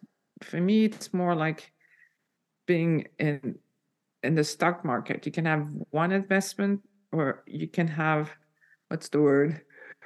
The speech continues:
You can have, uh, what's the word? <laughs>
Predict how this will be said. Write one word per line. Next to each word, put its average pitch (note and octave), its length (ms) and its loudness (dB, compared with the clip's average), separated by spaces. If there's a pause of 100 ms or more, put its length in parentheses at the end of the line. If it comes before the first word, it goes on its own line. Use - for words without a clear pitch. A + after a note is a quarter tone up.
(280)
You E3+ 120 0
can D#3+ 220 -4
have, D#3 460 -4
uh, G#1 400 -2 (1400)
what's G#3+ 200 -4
the F#3 120 0
word? G3 320 0 (520)
<laughs> A3 60 2